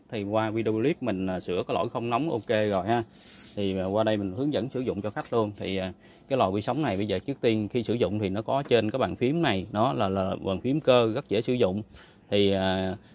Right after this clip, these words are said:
trên đây á, là nó chọn cái công suất, nó, cái công suất như là công suất khi sử dụng vi sóng thì từ cái mức thấp cho đến mức cao, nó ghi tiếng Việt hết. Đó, thì cô chú chỉ quan tâm tiếng Việt thôi, để có tiếng Việt sẵn rồi. Nó, mức này mức thấp nhất,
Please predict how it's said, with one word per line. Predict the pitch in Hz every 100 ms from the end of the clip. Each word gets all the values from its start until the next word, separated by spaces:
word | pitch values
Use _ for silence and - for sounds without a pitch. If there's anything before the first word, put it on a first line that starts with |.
| - -
trên | 127 123
đây | 117 120 120
á, | 131
là | 131 95
nó | 107
chọn | 104 90
cái | 127
công | 131 117
suất, | 175 190 - 120
nó, | 110 135 - -
cái | 120
công | 117
suất | 110 160 123
như | 113
là | 101
công | 98 110
suất | - -
khi | 127
sử | 117
dụng | 127 95
vi | 113
sóng | 113 127 170
thì | 131 95 113
từ | 104 95
cái | 127
mức | 139 -
thấp | 156 -
cho | 123
đến | 117 143
mức | 147
cao, | 120 113 107 95
nó | 123
ghi | 135 120
tiếng | 135 139
Việt | 98 -
hết. | 139 165 _
Đó, | 110 127 - - -
thì | 104
cô | 113
chú | 131 151
chỉ | 127
quan | 131 107
tâm | 110 110
tiếng | 139
Việt | 113 92
thôi, | 113 110
để | 101 98
có | 135
tiếng | 135 139
Việt | 98
sẵn | - 95 139
rồi. | 107 90 101
Nó, | 117 139
mức | 135 120
này | 98
mức | 113
thấp | 131 143
nhất, | 156